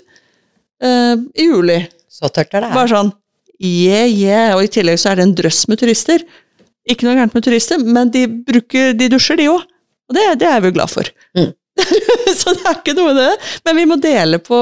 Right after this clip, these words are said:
Speaker 1: på vannet, eh, og da, da kan vi ikke nødvendigvis, eh, vanne til hele tiden, eller ha dryppvanningssystemer som står og går, eh,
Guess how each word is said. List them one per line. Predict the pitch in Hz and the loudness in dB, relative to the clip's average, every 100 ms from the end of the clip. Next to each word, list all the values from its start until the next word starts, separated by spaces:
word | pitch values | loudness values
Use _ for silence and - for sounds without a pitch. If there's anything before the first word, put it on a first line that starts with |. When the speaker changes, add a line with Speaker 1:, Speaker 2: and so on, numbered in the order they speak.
| 226 | 0
Speaker 1:
på | 247 220 | -2 0
vannet, | 180 185 403 466 _ - _ | 2 2 0 -2 _ -20 _
eh, | - 302 294 294 | -4 0 0 0
og | - | 0
da, | 254 240 247 247 233 | 0 2 2 0 0
da | 226 240 | 0 0
kan | 226 | 0
vi | 185 | 0
ikke | 190 214 | 0 0
nødvendigvis, | 196 165 165 196 - - | 2 2 0 0 -2 0
eh, | 196 196 101 - 190 185 165 180 190 - 202 | 0 0 0 2 0 0 0 0 0 -2 -4
vanne | 214 214 - - | 0 0 0 -4
til | - 147 - | -2 -4 -2
hele | 170 165 | -2 -2
tiden, | 165 160 156 180 160 | 0 0 0 -2 -2
eller | 143 170 | -2 0
ha | 170 151 147 | 0 0 -2
dryppvanningssystemer | 156 - 170 165 165 - 156 156 165 165 - 175 170 - - 143 175 | -4 -12 -2 -2 -2 -6 -2 0 0 0 -2 -2 -4 -2 -2 0 0
som | 165 170 | 0 -2
står | - - 156 | -2 -2 0
og | 165 165 | 0 2
går, | 151 160 170 | 0 2 0
eh, | 165 160 | 0 -4